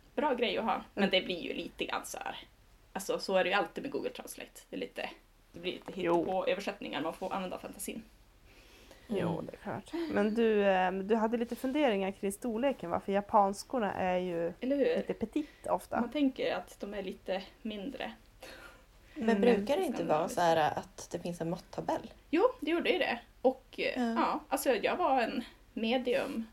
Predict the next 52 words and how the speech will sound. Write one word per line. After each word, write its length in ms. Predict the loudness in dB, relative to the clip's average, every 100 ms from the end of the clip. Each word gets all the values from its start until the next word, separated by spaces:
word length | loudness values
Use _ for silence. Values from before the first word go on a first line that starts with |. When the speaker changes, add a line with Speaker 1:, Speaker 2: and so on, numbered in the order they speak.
| -20 -12
Speaker 1:
även 300 | -6 -4 -4
i 60 | -4
japanska 400 | -6 -6 -8 -8
mått. 320 | -10 -12 -20 -20 -20 -20 -20 -20 -18 -6
Jag 120 | -4
tror 140 | 0 0
till 180 | 0
och 60 | -4
med 80 | -6
att 80 | -6
jag 100 | -6
skulle 220 | -6 -6
ha 80 | -6
kunnat 320 | -8 -4 -6 -6 -14 -20 -10
haft 300 | -10 -10 -10
den 160 | -10
som 180 | -10 -10
small. 480 | -8 -6 -6 -6 -10 -16 -20 -18 -10
Den 100 | -6
vart 160 | -6
inte 220 | -10 -6 -4
alls 440 | -4 -8 -14 -14
liksom 380 | -16 -12 -12 -14 -18 -20 -8
hellre. 380 | -8 -4 -4 -6 -4
Det, 100 | 8
oftast 240 | 10 10 4
Speaker 2:
Mm. 120 | 2
Speaker 1:
blir 160 | 0 0
det 60 |
ju 60 | 0
för 60 | -2
stort, 420 | -4 -6 -14 -6
typ 220 | -6 0
allt 180 | -2 0
jag 100 | -6
syr. 280 | -4 -4 -6 -18 -20 -20 -20 -20 -20 -20 -6
Så 140 | 2 4
Speaker 3:
Mm. 120 | 4 0 0
Speaker 1:
nästa 240 | 0 2
mönster 280 | 2 4 0
funderar 240 | 0 0 0
jag 100 | -2
på 80 | -6
om 60 |
jag 80 | -8
ska 100 | -6
vara 120 | -6 -6
lite 140 | -10
så 100 | -8
här 180 | -8 -8 -18 -20 -20 -12
kritisk 720 | -10 -10 -10 -16 -14 -18 -10
och 300 | -10 -10 -16